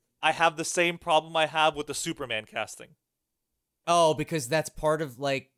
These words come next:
Speaker 2: but, I mean, someone being bred to kill, like, could be
Speaker 1: But the problem is, we know that it's the same character. We know that every, it ha-, if, if they had somehow confirmed the theory that Bond was a code name, that's fine.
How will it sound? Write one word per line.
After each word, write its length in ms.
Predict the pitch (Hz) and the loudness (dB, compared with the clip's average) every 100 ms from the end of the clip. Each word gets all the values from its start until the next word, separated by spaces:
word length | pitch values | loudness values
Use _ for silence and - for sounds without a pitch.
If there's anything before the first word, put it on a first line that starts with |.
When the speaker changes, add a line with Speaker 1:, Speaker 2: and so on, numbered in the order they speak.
| 147 | _
Speaker 2:
but, 180 | 226 196 - _ | -6 -6 -12 _
I 80 | 381 | -6
mean, 220 | 349 311 | -4 -4
someone 320 | - 311 339 | -2 -2 -2
being 220 | 285 285 226 | -4 -4 -2
bred 320 | 175 220 220 | 0 0 0
to 80 | 196 | -4
kill, 540 | - 262 247 185 196 | -2 0 2 0 -2
like, 240 | 185 170 - | -4 -6 -6
could 200 | 226 156 | -8 -6
be 680 | 185 180 165 156 151 143 135 | -6 -6 -6 -6 -8 -12 -6
Speaker 1:
But 200 | 127 208 | 4 4
the 80 | 208 | 4
problem 420 | 196 208 226 214 | 0 4 4 2
is, 200 | 196 208 | 0 -2
we 260 | 151 156 196 | -2 -6 -8
know 360 | 175 165 190 226 | -4 0 2 0
that 120 | 196 | 2
it's 180 | 190 - | 0 0
the 80 | 180 | -4
same 480 | - 196 185 180 | -2 0 0 -2
character. 640 | 156 175 147 123 - 110 _ _ _ | -4 0 2 2 -4 -18 _ _ _
We 220 | 151 202 226 | -6 -4 0
know 260 | 214 214 | 6 6
that 160 | 220 196 - | 6 2 2
every, 320 | 180 180 202 180 | 2 2 -2 -2
it 160 | 175 | -2
ha-, 180 | 170 180 - _ _ | -2 -4 -8 _ _
if, 200 | 214 208 _ | 0 0 _
if 160 | 214 214 | 0 2
they 120 | 226 | 2
had 180 | 277 269 | 2 2
somehow 440 | - 233 226 226 | -2 -2 0 -2
confirmed 500 | 226 190 - 190 185 | -2 -8 -6 -4 -2
the 60 | 175 | -6
theory 380 | - 175 170 196 | -8 -4 -2 -2
that 200 | 160 127 | -2 -2
Bond 320 | 143 147 156 | 2 2 2
was 120 | 139 | -4
a 60 | 135 | -6
code 320 | - 139 165 | -4 -2 -2
name, 280 | 180 214 254 _ _ _ | -2 -4 -6 _ _ _
that's 160 | 143 - | -10 -6
fine. 440 | - 151 117 - | 2 2 0 -10